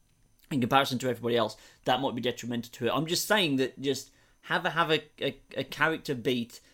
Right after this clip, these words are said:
that's not, she's angry at Peter Quill for being that, she's in love with Peter, or Thanos abused her and, and Nebula.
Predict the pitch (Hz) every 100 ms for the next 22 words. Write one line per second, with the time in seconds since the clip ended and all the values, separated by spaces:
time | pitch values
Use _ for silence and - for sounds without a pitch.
0 | _ 143 135 - 135 123 120 - - _
1 | _ - 127 165 156 151 147 139 - 135
2 | 113 120 120 113 113 107 - 135 143 -
3 | - 127 95 - 117 143 143 120 - 143
4 | 135 120 120 - _ _ _ _ _ -
5 | - 139 123 113 135 120 113 113 110 110
6 | 104 110 104 104 95 104 104 104 101 101
7 | - 95